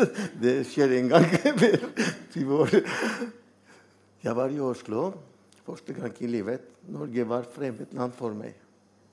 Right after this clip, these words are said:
Jeg var asylsøker. Rundt meg var lykkelige mennesker. Vakre, lykkelige mennesker. Men, men, men jeg følte meg en fremmed i den høytiden.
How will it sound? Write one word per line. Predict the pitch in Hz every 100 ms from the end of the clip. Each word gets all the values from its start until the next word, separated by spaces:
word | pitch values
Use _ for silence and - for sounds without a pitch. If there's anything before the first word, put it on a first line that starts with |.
| _ _ _ _ _ _ _ _ _
Jeg | 123
var | 120 123
asylsøker. | 123 117 120 - 143 110 131 123 120 - _ _ - _
Rundt | - 127 135
meg | 123 131 139 147
var | 127 135 135 - _ _ _ _ _ _ _ _ _ - _ _ _ _ -
lykkelige | 131 147 147 120 120
mennesker. | 123 120 117 - - - - _ _ -
Vakre, | 123 131 156 156 156 143
lykkelige | 127 135 139 - 123
mennesker. | 131 131 135 - - 120 _ _ _ _ - _
Men, | - 139 135
men, | 143 143 143 -
men | 135 127 131 - - -
jeg | 120 123
følte | - 131 127 120
meg | 123 131 127
en | 143 117
fremmed | - 135 113 110 -
i | 123
den | 117 117
høytiden. | 110 104 120 107 107